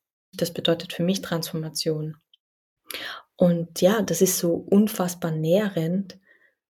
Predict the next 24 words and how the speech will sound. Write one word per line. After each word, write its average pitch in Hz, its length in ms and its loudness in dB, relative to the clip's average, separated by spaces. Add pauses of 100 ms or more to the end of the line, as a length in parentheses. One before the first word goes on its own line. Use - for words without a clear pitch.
(380)
wenn 185 140 6
man 180 120 4
diese 165 220 -2
Bewertungen 170 680 2
auch 165 120 -4
einfach 160 220 -4
nicht 160 240 -8
mehr 165 140 -6
wahr 180 180 -2
und 165 200 -6
real 165 260 -4
macht 165 380 -8
und 170 80 0
wenn 175 100 2
man 175 140 2
sie 175 100 0
nicht 165 220 -2
mehr 175 100 -2
abkauft, - 640 -6
weil 160 320 -2 (500)
was 170 220 -4
passiert 254 460 4
dann? 151 320 -4
Wir, 160 200 -8